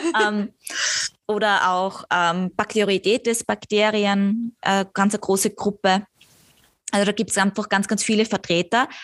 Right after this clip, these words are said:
Aber das ist natürlich eine Spez-, also eine, eine, ich sag jetzt einmal, eine Gattung,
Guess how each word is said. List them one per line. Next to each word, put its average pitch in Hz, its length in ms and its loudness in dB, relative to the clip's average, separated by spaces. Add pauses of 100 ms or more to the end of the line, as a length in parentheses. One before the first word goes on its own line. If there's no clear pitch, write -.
(140)
Aber 180 340 0
das 233 160 -2
ist 233 140 0
natürlich 214 480 0
eine 175 220 2
Spez-, - 400 0
also 196 160 2
eine, 160 280 2 (100)
eine, 170 180 2
ich 180 100 -2
sag 175 140 2
jetzt - 120 -4
einmal, 170 220 2
eine 165 200 2
Gattung, 262 440 -2